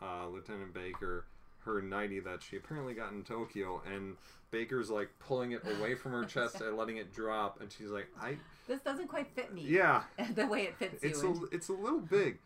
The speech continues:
Speaker 1: "Well, I lent you the nightie. I can't
Speaker 2: I
Speaker 1: lend you everything."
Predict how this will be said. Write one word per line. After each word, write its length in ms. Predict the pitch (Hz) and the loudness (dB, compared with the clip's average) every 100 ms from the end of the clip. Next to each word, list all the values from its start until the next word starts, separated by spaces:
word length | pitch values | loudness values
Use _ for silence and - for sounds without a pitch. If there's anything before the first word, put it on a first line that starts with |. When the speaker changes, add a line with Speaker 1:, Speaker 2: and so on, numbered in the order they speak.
| - - | -20 -6
Speaker 1:
"Well, 140 | 139 131 | 0 2
I 60 | |
lent 400 | 127 123 143 196 | 2 0 -2 -2
you 80 | 160 | -2
the 120 | 139 | -2
nightie. 440 | 107 104 143 139 104 | -2 0 0 0 -2
I 80 | 101 | -2
can't 320 | 156 143 143 | -2 -2 2
Speaker 2:
I 20 | |
Speaker 1:
lend 240 | 135 127 117 | 2 2 -2
you 140 | 120 - | -4 -4
everything." 720 | 120 117 113 - - 85 | -4 -2 -2 -2 -4 -4